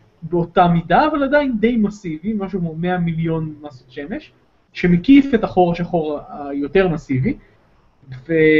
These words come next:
אמ, וכל פעם שהוא חולף על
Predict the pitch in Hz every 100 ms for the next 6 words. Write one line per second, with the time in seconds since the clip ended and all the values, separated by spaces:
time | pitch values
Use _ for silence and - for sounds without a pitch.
0 | 160 165 160 160 160 160 160 160 _ _
1 | _ _ _ _ _ - 143 214 226 269
2 | 269 226 202 190 214 208 -